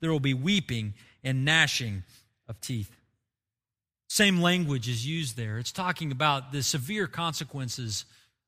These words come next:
of hell that, that lie ahead, of those who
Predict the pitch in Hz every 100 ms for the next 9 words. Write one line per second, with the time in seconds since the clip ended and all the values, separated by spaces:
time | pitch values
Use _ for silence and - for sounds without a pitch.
0 | - 95 160 170 135 117 127 - - -
1 | 139 135 135 117 113 107 101 _ _ _
2 | _ _ _ _ _ _ _ - 127 120
3 | 165 180 175 143 156 123